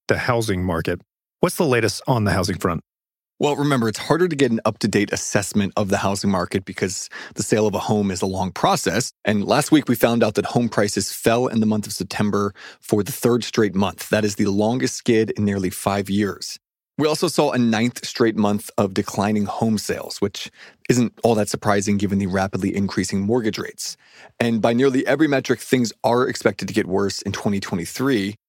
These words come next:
Speaker 2: And that's reflected by consumer sentiment, which is very important in an area like the housing market, where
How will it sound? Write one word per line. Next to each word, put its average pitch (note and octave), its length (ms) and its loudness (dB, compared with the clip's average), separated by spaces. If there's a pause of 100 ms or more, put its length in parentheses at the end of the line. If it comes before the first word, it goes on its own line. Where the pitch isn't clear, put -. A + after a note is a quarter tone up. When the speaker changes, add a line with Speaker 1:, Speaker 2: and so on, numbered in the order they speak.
(300)
Speaker 2:
And G2+ 340 0
that's G#2+ 320 -2
reflected D#3+ 340 0
by D3+ 120 0
consumer D3 400 -2
sentiment, C3+ 420 0
which - 160 -8
is G#2 80 -4
very A2+ 380 4
important A2 580 0 (320)
in G#2+ 100 2
an G#2+ 120 0
area G#2 240 2
like G2 160 0
the - 60 -6
housing B2 280 2
market, F#2 340 0
where F#2+ 220 2